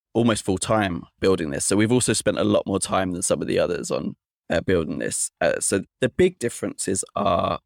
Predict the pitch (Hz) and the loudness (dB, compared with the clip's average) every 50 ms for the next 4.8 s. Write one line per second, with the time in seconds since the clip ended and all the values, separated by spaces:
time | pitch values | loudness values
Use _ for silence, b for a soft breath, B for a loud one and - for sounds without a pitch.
0 | _ _ _ _ _ - 95 95 95 95 - 110 107 113 107 107 110 - 135 151 | _ _ _ _ _ -2 -2 -2 0 0 0 0 2 2 2 2 4 4 2 2
1 | 160 - 147 143 131 - - 120 - - - - - - 110 110 110 107 - - | 2 0 -2 -4 -2 0 0 0 0 -2 -6 -6 -2 0 2 2 2 0 -2 -6
2 | - - - - 104 104 - - - - - - - - 110 110 104 - - - | -6 -6 -4 -6 -4 -2 -2 -4 -2 -4 -4 -4 -2 0 0 0 0 0 -2 0
3 | 101 90 - - 156 - - 135 127 120 120 127 139 151 143 - - 143 135 127 | 0 0 2 2 2 4 4 4 4 4 4 4 4 2 2 2 0 0 2 2
4 | 120 - - 139 127 120 110 98 95 95 - - - - - - | 2 0 0 0 2 2 0 0 -2 -4 -4 -6 -6 -8 -8 -10